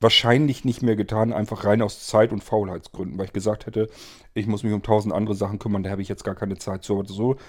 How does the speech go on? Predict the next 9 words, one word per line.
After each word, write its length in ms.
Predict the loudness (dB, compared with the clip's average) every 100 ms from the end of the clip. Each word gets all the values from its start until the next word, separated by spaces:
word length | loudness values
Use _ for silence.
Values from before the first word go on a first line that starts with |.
| -20 -20 -20 -20 _
dadurch, 240 | 6 6 8
dass 180 | 2 0
du 60 |
mir 80 | 0
das 100 | 0
direkt 280 | 0 -2 2
verlinkt 460 | 2 2 0 0
hast, 360 | -2 -2 -6 -18 _ _ _
ähm, 460 | -6 -2 0 -2